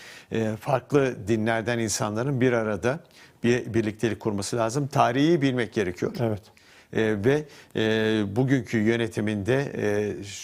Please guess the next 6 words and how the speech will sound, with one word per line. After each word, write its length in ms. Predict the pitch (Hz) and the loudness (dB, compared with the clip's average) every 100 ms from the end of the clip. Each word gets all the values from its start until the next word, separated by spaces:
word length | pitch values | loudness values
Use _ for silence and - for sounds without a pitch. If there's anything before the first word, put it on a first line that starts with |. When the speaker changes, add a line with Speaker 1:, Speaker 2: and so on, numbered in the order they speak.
| - | -6
Speaker 1:
çok 240 | 139 - | -6 -4
güzel 300 | 110 110 120 | -2 0 0
söylediniz. 640 | - 104 95 87 87 85 - - - - | 0 0 0 -2 -4 -6 -12 -20 -16 -4
E, 200 | 104 98 104 113 110 104 101 98 | 0 0 -2 -4 -4 -4 -6 0
bu 280 | 131 131 95 | 2 2 2
bir, 280 | 135 135 | 2 2